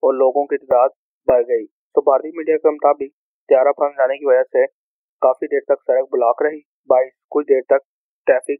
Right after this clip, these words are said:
भी रुका रहा और traffic warden काफी देर तक उस trawler के जरिए त्यारे को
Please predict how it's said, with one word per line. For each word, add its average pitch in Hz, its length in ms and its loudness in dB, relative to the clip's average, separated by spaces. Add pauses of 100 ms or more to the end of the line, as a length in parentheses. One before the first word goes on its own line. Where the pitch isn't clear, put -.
भी 139 120 -12
रुका 123 260 0
रहा 123 180 -4 (680)
और 151 120 4
traffic 151 380 -2
warden 139 340 0 (160)
काफी 131 280 0
देर 135 160 -2 (100)
तक - 180 -2 (140)
उस 151 200 0
trawler 135 340 2
के 151 140 0
जरिए 131 300 -8 (420)
त्यारे 127 260 2
को 135 180 2